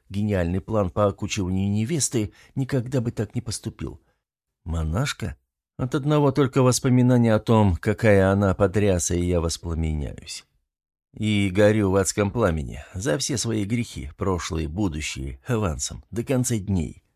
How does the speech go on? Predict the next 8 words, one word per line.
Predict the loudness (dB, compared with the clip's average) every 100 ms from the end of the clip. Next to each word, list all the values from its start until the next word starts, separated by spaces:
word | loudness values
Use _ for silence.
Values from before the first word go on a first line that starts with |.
| _
Черт, | -6 -4 -4 -10 _ _ _
за | -6 -4
что | -4 -4
мне | -4 -4
такое | -6 -4 -4 -4
испытание? | -4 -6 -4 -4 -6 -10 -18 _ _ _ _
«Согласен, | -6 -4 0 2 2 0
прости, | -2 -2 0 0 -2